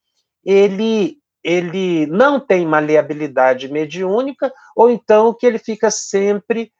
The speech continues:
é, é, numa mesma faixa de sintonia, e às vezes até simulando, o que é um, uma colocação indevida.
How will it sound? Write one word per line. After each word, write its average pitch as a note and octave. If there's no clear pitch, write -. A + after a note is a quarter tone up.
é, E3+
é, D#3
numa E3
mesma E3
faixa D#3
de -
sintonia, F3+
e B3
às G#3
vezes A3+
até A3
simulando, F3
o F3
que G3
é D3+
um, F3+
uma F#3
colocação D3+
indevida. F3+